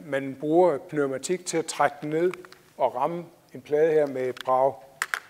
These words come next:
Og, øh, jeg går lige ud af den her et øjeblik. Jeg kan ikke lade være at grine over Kjartans reaktion her. Mm. Og det er, fordi hans hoved gør næsten det samme, som det udstyr, vi chokerer.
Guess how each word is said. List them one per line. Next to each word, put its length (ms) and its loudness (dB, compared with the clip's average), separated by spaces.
Og, 320 -2
øh, 400 -2
jeg 120 -8
går 120 -2
lige 180 -6
ud 140 0
af 60 2
den 180 -4
her 120 -2
et 80 0
øjeblik. 440 -4
Jeg 140 -12
kan 100 -2
ikke 120 2
lade 80 4
være 100 4
at 80 0
grine 300 0
over 200 0
Kjartans 500 0
reaktion 420 -4
her. 200 -6
Mm. 140 -4
Og 80 -2
det 100 4
er, 40 2
fordi 260 2
hans 180 0
hoved 280 8
gør 140 12
næsten 340 6
det 100 2
samme, 320 8
som 280 -2
det 180 6
udstyr, 400 0
vi 120 -8
chokerer. 480 -2